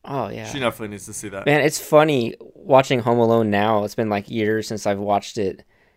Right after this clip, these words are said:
Speaker 1: and now my kids love it. And I don't remember h-, his attitude being so bad.
Speaker 2: Oh, yeah.
Speaker 1: But when you have kids now, and it's like you're trying to treat, train them and help them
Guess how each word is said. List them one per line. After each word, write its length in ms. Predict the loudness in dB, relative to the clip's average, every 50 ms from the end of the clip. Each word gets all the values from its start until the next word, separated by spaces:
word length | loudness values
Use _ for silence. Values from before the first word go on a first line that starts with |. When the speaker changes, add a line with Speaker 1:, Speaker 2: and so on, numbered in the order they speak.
| _ _ _ _ _ -4
Speaker 1:
and 460 | -2 0 2 2 2 0 0 -4 -6 -10 _ _ -2
now 160 | 0 0 2
my 140 | 2 2 0
kids 260 | 0 -4 -4 -2 0
love 220 | 2 4 4 4
it. 180 | 4 4 2 2
And 400 | 0 -2 -2 -2 -4 -6 -8 -12 -14 -10 -4
I 100 | 0 2
don't 140 | 2 2
remember 680 | 2 2 2 2 2 4 4 4 4 4 2 0 -4 -12 _ _ _ _ _ _ _ _ _ _ _ _ _ -20
h-, 240 | -20 -16 -16 -16 -12
his 400 | -6 -2 -2 -2 -2 -4 -6 -10 _ _ _ _ -14 -6 0
attitude 580 | 2 4 4 4 4 2 0 -2 -2 -2 -2
being 240 | -2 -4 -4 -4 -6
so 300 | -6 -4 -2 0 0 0
bad. 400 | -2 -2 -2 0 2 4 4 4
Speaker 2:
Oh, 80 | 4 2
yeah. 220 | 2 2 0 0
Speaker 1:
But 80 | 0 0
when 80 | 0
you 120 | 2 2 4
have 260 | 4 4 2 2 -2
kids 500 | -2 2 4 4 4 2 0 -6 -14 -16 _ -20 -20 -20 -18 _ -2
now, 480 | 2 4 4 4 6 4 4 2 0 -2
and 100 | -4 -4
it's 140 | -4 -4 -2
like 220 | -2 -2 -2 -2 -4
you're 100 | -6 -2
trying 200 | -2 0 0 0
to 100 | 0 -2
treat, 340 | -2 -4 -6 -6 -8 _
train 320 | -10 -4 0 0 2 2 2
them 140 | 2 2 0
and 80 | 0 2
help 200 | 0 0 0 2
them 340 | 0 0 0 0 -4 -6